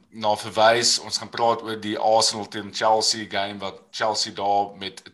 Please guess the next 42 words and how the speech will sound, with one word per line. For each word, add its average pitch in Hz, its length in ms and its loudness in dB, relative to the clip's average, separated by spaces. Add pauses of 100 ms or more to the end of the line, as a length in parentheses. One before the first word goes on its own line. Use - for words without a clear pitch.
twee 110 400 -2 (400)
doele 110 340 -2
teenoor 110 380 -4
nul 104 280 -4
gewen 107 320 -2
het. 107 280 -6 (420)
Ehm, 101 580 -2
en 127 120 -4
dan 123 120 8
gaan 151 160 2
ons 151 120 4
bietjie 143 220 4
oor 151 160 6
na 147 220 6
S 139 100 2
S 143 140 4
vrae, 135 300 4
vrae 135 320 2
wat 123 140 -2
gevra 123 380 -6
is 117 80 -4
deur 120 100 -4
die 113 80 -4
luisteraars 113 680 -2
vir 110 120 -10
ons. 110 360 -10 (600)
En 98 80 -16
dan 92 100 -10
gaan 107 120 -16
ons 98 120 -8
die 107 100 -10
Game 98 240 -6
Week 98 160 -12
opsom 98 380 -10
in 92 120 -16
drie 87 200 -18
woorde. 87 380 -16 (720)
So, - 140 -10
dis - 180 2
ons 156 120 -2
agenda 156 420 2
vir - 140 -6